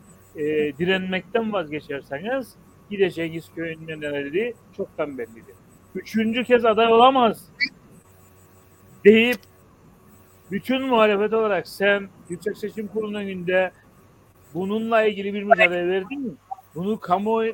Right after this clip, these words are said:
bütün dünyaya taşıyacağını söyledi mi? Hayır. Şunu söyledi insanlara, "Biz onu sandıkta yeneceğiz, mağduriyet yaratmayalım." Peki sana şunu, şunu soruyorum.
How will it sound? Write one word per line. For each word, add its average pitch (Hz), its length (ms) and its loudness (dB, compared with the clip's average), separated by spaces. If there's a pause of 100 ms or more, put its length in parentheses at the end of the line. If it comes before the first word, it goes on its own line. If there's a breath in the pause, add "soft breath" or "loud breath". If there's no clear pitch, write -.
(100)
bütün 165 180 -14 (100)
dünyaya 196 680 0
taşıyacağını 185 680 -4
söyledi 214 340 -8
mi? 254 200 -10
Hayır. 262 340 0 (120)
Şunu 277 280 -12
söyledi 233 300 -2
insanlara, 185 680 -4 (420)
"Biz 220 160 -2
onu 202 160 0
sandıkta 208 460 -4
yeneceğiz, 160 520 -4
mağduriyet 175 600 -2
yaratmayalım." 196 540 -4 (380)
Peki 165 200 -4
sana 190 280 -4
şunu, 226 260 -10
şunu 240 220 -6
soruyorum. 190 420 2